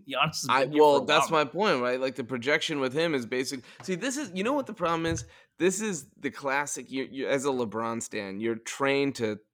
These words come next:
Speaker 2: to think in hypotheticals, you know what I mean? Because ultimately, the LeBron over Jordan argument is based on hypothetical versus fact. And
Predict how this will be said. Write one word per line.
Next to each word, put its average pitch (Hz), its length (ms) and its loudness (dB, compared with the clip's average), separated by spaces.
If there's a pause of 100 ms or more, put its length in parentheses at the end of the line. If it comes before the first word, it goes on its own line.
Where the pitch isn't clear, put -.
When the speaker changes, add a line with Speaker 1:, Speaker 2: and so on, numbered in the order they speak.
(180)
Speaker 2:
to 117 120 -10
think 131 360 0
in 113 100 -2
hypotheticals, 110 840 -6
you 113 80 -6
know 113 60 0
what 113 80 0
I 113 60 0
mean? 117 220 -2
Because 113 300 -6
ultimately, 143 520 0
the 113 140 -4
LeBron 117 440 -4
over 117 220 -4
Jordan 117 580 -2 (100)
argument 127 460 -2
is 107 140 -6
based 120 380 -6
on 113 280 -8 (360)
hypothetical 131 840 -2
versus 110 420 -10
fact. - 500 -12 (440)
And 113 540 -2